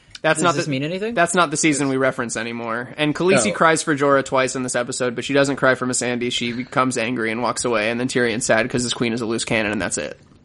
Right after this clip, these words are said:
Speaker 2: Uh-huh. Thank God.
Speaker 1: And this episode is the lowest rated episode on I M D B so far.
Speaker 2: Weird.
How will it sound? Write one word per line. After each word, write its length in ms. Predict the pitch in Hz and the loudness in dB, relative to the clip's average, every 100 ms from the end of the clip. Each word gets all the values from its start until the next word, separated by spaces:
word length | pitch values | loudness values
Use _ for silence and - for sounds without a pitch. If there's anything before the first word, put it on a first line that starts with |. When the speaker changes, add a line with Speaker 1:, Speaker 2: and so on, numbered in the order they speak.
| - - _ | -20 -20 _
Speaker 2:
Uh-huh. 300 | 135 120 110 - - _ _ _ _ - - | 0 0 -2 -8 -20 _ _ _ _ -16 -10
Thank 200 | 107 110 | -8 -4
God. 300 | 76 73 151 - - - | -4 -6 -10 -16 -20 -2
Speaker 1:
And 300 | 139 143 143 | 2 2 2
this 260 | 160 - 160 | 0 -2 -2
episode 400 | 175 - 214 190 | -2 0 2 2
is 80 | |
the 100 | 135 | 0
lowest 320 | 131 180 233 - | 2 2 2 0
rated 200 | 294 285 | 0 0
episode 380 | 311 311 113 110 | -2 0 0 0
on 80 | |
I 100 | 117 143 | -2 -4
M 80 | |
D 80 | 175 | -4
B 120 | 160 - | -4 -6
so 160 | - | -8
far. 180 | - - - _ - | -14 -20 -20 _ -6
Speaker 2:
Weird. 680 | 147 160 311 539 523 381 | -4 0 0 2 2 -2